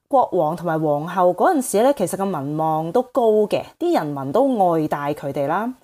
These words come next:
佢哋啱啱生咗阿王儲，即係小王子嘅時候咧，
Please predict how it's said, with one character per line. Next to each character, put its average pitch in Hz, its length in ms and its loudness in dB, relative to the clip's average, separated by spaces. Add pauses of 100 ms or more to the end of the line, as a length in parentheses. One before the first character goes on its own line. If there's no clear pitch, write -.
(140)
佢 240 140 -4
哋 214 180 2
啱 294 120 -2
啱 320 200 0
生 302 380 -2
咗 190 100 2
阿 190 220 2
王 151 320 -2
儲， - 0 -
即 185 220 -4
係 254 120 2
小 - 260 -4
王 165 260 0
子 165 160 -8
嘅 247 120 0
時 143 240 -10
候 143 180 -4
咧， 277 100 2